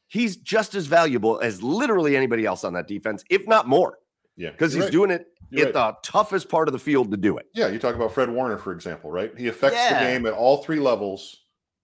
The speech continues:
Speaker 2: and you
Speaker 1: Yeah.
Speaker 2: don't know which one he's gonna be affecting on every play 'cause he can go anywhere. I, I think that's a great
Speaker 1: The
Speaker 2: point,
Speaker 1: Bro-
Speaker 2: and I think the, you know, so just to add on to what I said, if,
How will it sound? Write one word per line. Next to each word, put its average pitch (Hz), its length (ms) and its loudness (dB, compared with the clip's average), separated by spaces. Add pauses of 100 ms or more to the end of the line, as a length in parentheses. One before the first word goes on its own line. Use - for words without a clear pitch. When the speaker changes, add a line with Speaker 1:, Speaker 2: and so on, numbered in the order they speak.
Speaker 2:
and 165 80 -6
you 294 60 2
Speaker 1:
Yeah. 381 180 4
Speaker 2:
don't 131 160 0
know 127 120 2
which 131 200 0
one 131 120 -4
he's 120 120 -6
gonna 123 160 -6
be 117 100 -2
affecting 117 560 -2
on 104 220 -6
every 104 200 -6
play 90 300 -6
'cause 95 180 -16
he 98 80 -8
can 98 140 -12
go 101 160 -4
anywhere. 87 320 -10 (640)
I, 123 40 2
I 127 180 0
think 151 100 2
that's 147 160 -2
a 120 40 -6
great 156 240 2
Speaker 1:
The 151 60 4
Speaker 2:
point, 151 140 6
Speaker 1:
Bro- 123 80 -2
Speaker 2:
and 127 80 -2
I 127 80 0
think 151 380 -4 (480)
the, 117 180 -6
you 151 100 -6
know, 113 260 2
so 131 180 0
just 151 240 -4
to 123 200 2
add 147 200 4
on 147 160 4
to 135 80 0
what 127 100 4
I 110 60 4
said, 110 320 0 (360)
if, 123 160 -10